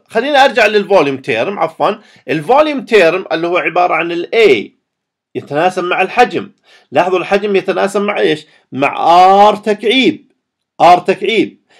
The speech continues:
الآن يا جماعة نصف القطر اللي هو ال R مع إيش يتناسب؟ هذا أخذناه في الشابتر نمبر وان، يتناسب مع ال A قوة ثلث،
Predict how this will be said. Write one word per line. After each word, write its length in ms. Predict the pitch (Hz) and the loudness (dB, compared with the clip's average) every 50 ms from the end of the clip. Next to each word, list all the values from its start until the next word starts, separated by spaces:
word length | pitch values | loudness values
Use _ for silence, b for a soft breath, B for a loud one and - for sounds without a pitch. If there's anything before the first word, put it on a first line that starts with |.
| b b - | b b -4
الآن 300 | 135 156 - 208 247 254 | -4 -2 0 2 2 2
يا 80 | 247 240 | 0 0
جماعة 320 | 208 233 233 233 214 214 | 0 -2 -2 0 0 0
نصف 300 | 208 247 254 - - 254 | -2 -2 -6 -6 -2 -2
القطر 600 | 233 143 - - 262 254 254 254 220 175 135 - - _ _ _ _ _ _ _ _ _ - | -2 -2 0 0 -2 0 2 2 2 2 2 0 -6 _ _ _ _ _ _ _ _ _ -6
اللي 160 | 131 143 156 | -4 -4 -2
هو 140 | 160 165 170 | 0 0 0
ال 380 | 165 - - 214 226 220 170 120 | 0 2 4 6 6 6 6 2
R 60 | - b b b b b - | 0 b b b b b -6
مع 240 | 131 151 160 202 | -4 -2 0 0
إيش 160 | 269 269 - 277 | 0 0 0 -2
يتناسب؟ 600 | 240 226 226 208 208 202 180 170 165 - 196 180 | -2 0 0 0 0 0 0 0 0 -2 -2 0
هذا 280 | 156 156 147 147 156 | 2 2 2 0 0
أخذناه 500 | 151 156 175 156 165 175 190 196 190 - | -2 -2 -4 -4 -2 -2 0 0 0 0
في 220 | 175 185 185 170 156 | -2 -2 -2 -2 -4
الشابتر 480 | 156 147 - 180 170 165 - 190 165 | -4 -4 -4 -4 -4 -4 -4 -6 -4
نمبر 340 | 170 185 185 190 190 202 208 | -4 -4 -4 -4 -2 0 0
وان، 220 | 220 247 233 175 b b b b b b - | 2 2 0 -2 b b b b b b -12
يتناسب 640 | 123 120 - 143 143 170 190 202 196 196 - 165 156 | -12 -10 -8 -6 -4 -2 -2 -2 -2 -2 -4 -6 -6
مع 320 | 151 151 143 - - 139 | -4 -6 -6 -4 -4 -6
ال 220 | 147 147 151 - - | -6 -6 -8 -8 -4
A 500 | 165 180 196 208 214 214 214 214 214 208 214 - 202 | -2 2 4 4 6 6 6 4 2 0 2 2 2
قوة 380 | 202 202 196 196 196 196 196 | 2 2 2 0 2 2 2
ثلث، 680 | 190 - 220 247 254 233 190 143 135 139 - _ _ | 2 2 2 2 4 4 4 2 0 -2 -8 _ _